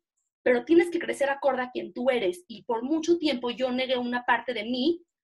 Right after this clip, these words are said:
pensando que eso es tzeniut para mí y eso no era. ¿Sí me explico? Entonces, a la gente que se le fa-, o sea, que tiene como que de por sí es un poquito más tranquila en su personalidad y cosas,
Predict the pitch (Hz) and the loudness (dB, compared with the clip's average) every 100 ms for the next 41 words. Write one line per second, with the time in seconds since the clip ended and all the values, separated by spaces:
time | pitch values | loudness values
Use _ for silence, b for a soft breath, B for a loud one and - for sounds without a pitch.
0 | _ 240 240 247 311 339 339 247 - 285 | _ 2 2 4 6 6 4 0 0 0
1 | 330 - 262 233 269 339 - - 233 226 | -2 0 -2 0 -2 -2 -6 2 4 6
2 | 214 233 262 285 285 349 - _ _ _ | 2 0 0 2 6 4 4 _ _ _
3 | - 277 339 349 359 359 381 440 440 220 | -2 4 4 6 6 6 4 4 4 2
4 | - _ _ _ _ _ _ _ _ 320 | -4 _ _ _ _ _ _ _ _ 6
5 | 339 - 339 311 285 415 - _ _ _ | 6 6 4 6 6 4 0 _ _ _
6 | _ _ _ _ _ _ _ _ _ _ | _ _ _ _ _ _ _ _ _ _
7 | _ _ - - 320 285 392 - 359 466 | _ _ -12 -6 0 4 4 6 6 6
8 | 370 240 226 233 - 240 226 208 262 285 | 2 0 0 -6 -8 -8 -6 -6 -2 0
9 | 320 240 208 190 - - 247 247 285 311 | 0 -2 -4 -8 -8 -6 0 0 0 0
10 | 330 302 247 262 254 - 254 254 247 247 | 0 -2 -2 -2 -2 -2 -4 -2 -4 -4
11 | 247 240 247 247 247 285 254 240 277 254 | -6 -6 -2 -4 2 4 4 4 2 4
12 | 269 | -2